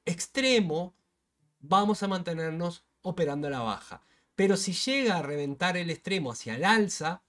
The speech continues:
los targets de veintisiete mil doscientos, veintisiete mil trescientos son alcanzables por lo que veníamos hablando del diario. Tenemos todo este bloque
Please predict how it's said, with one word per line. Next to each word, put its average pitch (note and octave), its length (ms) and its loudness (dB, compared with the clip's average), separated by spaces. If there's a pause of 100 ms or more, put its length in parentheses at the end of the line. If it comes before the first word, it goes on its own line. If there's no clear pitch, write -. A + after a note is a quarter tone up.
(140)
los C3+ 200 -8
targets F3+ 300 0
de D3+ 60 -2
veintisiete B2+ 520 -6
mil C#3+ 160 -6
doscientos, E3 680 0
veintisiete A#2+ 580 -8
mil E3 220 -4
trescientos F3+ 760 -4
son F3+ 280 -4
alcanzables F#3 760 -2 (360)
por G3+ 200 4
lo G3+ 140 4
que F#3 80 -4
veníamos E3 560 -2
hablando D3 400 -4
del B2+ 200 -2
diario. B2 600 0 (220)
Tenemos C#3 540 -4
todo E3 540 2
este D#3 300 -2
bloque D3 560 -4